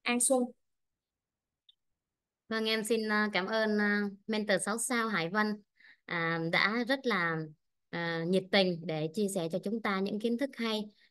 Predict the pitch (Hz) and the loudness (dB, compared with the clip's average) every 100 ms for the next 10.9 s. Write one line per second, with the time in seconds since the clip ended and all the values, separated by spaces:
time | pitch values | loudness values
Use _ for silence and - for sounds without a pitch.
0 | - 185 175 160 156 151 151 151 - - | -2 0 2 2 2 0 -2 -6 -10 -4
1 | 233 277 247 247 233 - 208 196 202 185 | 2 4 4 2 0 -4 -4 4 6 6
2 | 196 220 202 180 - 160 190 254 - 269 | 2 -4 -4 -4 -2 -2 -2 -2 -2 -4
3 | 285 _ _ _ - 185 180 202 196 185 | -4 _ _ _ -10 -6 0 2 2 0
4 | - 196 208 208 202 - - - 196 180 | 2 4 4 4 -2 -18 -18 0 6 6
5 | 180 175 175 - _ 196 185 185 185 277 | 6 4 0 -6 _ 2 4 4 6 4
6 | 302 262 175 180 175 175 160 160 180 226 | 6 4 4 2 0 4 4 4 0 -2
7 | 220 220 220 220 220 202 202 220 208 214 | 0 2 4 6 6 4 4 2 0 0
8 | 214 208 180 208 240 220 196 214 233 - | 0 0 0 0 2 2 2 4 2 2
9 | 170 180 196 190 170 160 165 220 220 214 | -2 0 0 0 0 0 0 2 0 -2
10 | - - 185 190 185 175 190 208 | -14 -2 2 4 4 2 4 2